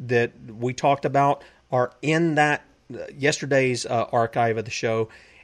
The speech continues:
And even some things now. I think, uh, Doctor Corbett has sent me some stuff in chat, which I didn't bring up 'cause I didn't want it all over the <laughs> screen here. Uh, I'm gonna pull those up. Each of their websites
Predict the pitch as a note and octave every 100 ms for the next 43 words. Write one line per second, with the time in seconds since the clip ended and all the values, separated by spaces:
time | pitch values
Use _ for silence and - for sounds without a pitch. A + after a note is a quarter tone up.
0 | _ C3+ C3+ C3 C3 B2+ A#2+ D3+ E3 D#3
1 | D3+ C#3 D3+ C#3 D3+ C#3+ A2 C#3 C3+ A#2+
2 | B2 A#2+ A#2 B2 - - C#3 C3 A#2+ -
3 | C3+ B2+ C3 - C3 B2 A2 E3 D#3+ C3
4 | C3 B2 A#2+ C3 C3 C3+ A2+ A#2+ A2+ A#2+
5 | A#2 A#2 A#2 A#2+ A#2 A2+ A2 - - E3
6 | D3 C#3 C3 - - - C3 B2+ C#3 C3+
7 | - E3+ E3+ E3 D3 D3+ D3 - - _
8 | - F#3 G#3 A3+ F3+ F#3 F3+ E3+ F3+ D3+
9 | F3 D#3 D#3 D3